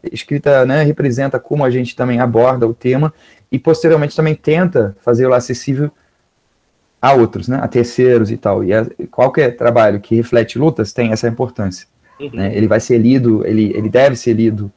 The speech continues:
Speaker 1: né, ele tem que ser bem trabalhado, né, com uma boa revisão final e tudo para que seja realmente possível. Transformado em P D F, ser jogado nos sites, né, você vai enviar ele, espero, para todos que participaram das ocupações, que se interessam pelos temas e tudo mais. Então,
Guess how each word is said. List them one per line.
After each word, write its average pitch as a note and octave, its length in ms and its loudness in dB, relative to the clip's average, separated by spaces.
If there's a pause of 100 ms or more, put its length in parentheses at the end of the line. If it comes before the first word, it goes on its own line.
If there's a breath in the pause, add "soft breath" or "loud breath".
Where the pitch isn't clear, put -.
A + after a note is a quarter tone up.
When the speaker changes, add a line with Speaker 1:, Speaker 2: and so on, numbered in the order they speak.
(240 soft breath)
Speaker 1:
né, G#2 100 -6
ele G#2 100 -4
tem A#2+ 120 -2
que A#2+ 80 -4
ser A#2+ 160 0
bem A#2+ 460 -2
trabalhado, A#2+ 920 2 (300 soft breath)
né, B2 180 0
com A#2+ 120 -4
uma A#2+ 220 0
boa C#3+ 160 4
revisão C3+ 600 0
final C#3 520 0
e A#2+ 40 -4
tudo D#3 280 -2
para C#3+ 180 2
que C#3+ 200 -8
seja D3 280 0
realmente C3+ 360 -2
possível. A2+ 480 -2 (280 soft breath)
Transformado C#3 460 2
em A#2+ 80 0
P A#2+ 160 0
D A#2 80 2
F, B2+ 480 2
ser B2 160 -2
jogado B2 320 2
nos A2 200 -4
sites, B2 580 0
né, A#2 180 -4
você A#2+ 160 -8
vai A#2+ 180 2
enviar A#2 320 2
ele, A#2 140 2
espero, A2+ 400 0 (340 soft breath)
para B2 140 0
todos B2 240 -4
que A#2+ 100 -6
participaram B2 640 0
das A#2 140 -2
ocupações, A#2+ 640 -4
que A2+ 100 -2
se - 120 -8
interessam A#2 340 0
pelos A#2+ 220 -2
temas B2 300 0
e B2 60 -4
tudo C3+ 220 -4
mais. F#2+ 240 -2
Então, B2 300 -2